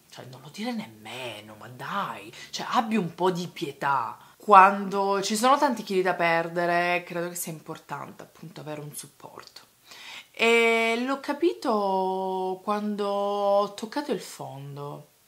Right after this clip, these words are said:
Cosa intendo con toccare il fondo? Intendo che, ehm,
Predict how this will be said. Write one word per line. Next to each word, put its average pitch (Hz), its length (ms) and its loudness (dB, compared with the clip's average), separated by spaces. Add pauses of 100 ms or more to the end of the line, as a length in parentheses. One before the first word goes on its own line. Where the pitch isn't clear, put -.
(400)
Cosa 277 220 -6
intendo 170 440 -8
con 156 180 -12
toccare 156 380 -12
il 147 80 -12
fondo? 156 720 -12
Intendo 226 520 -8
che, 165 440 -6
ehm, 95 400 -18